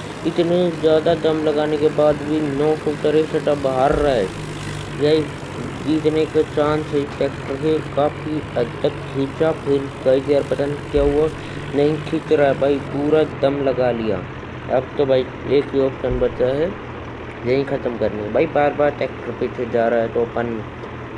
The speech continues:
आठ सौ पचपन पे चलेंगे अब थोड़ी देर में, मुझे जहाँ तक लगता है गाइस। नहीं,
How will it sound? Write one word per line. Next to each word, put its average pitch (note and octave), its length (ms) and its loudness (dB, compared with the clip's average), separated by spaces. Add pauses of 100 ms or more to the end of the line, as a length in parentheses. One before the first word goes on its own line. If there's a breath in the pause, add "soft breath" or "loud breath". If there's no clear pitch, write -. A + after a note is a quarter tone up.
(120)
आठ A#2+ 280 0
सौ B2+ 80 -2
पचपन A#2+ 500 -4
पे A#2 140 0
चलेंगे B2 380 -2
अब - 180 -6
थोड़ी A2+ 180 -4
देर A2+ 160 0
में, A#2 160 -4 (600)
मुझे D3 280 4
जहाँ C3 260 2
तक C#3 140 -2
लगता C3+ 360 0
है C3+ 100 4
गाइस। C3 240 2 (420)
नहीं, A#2 220 0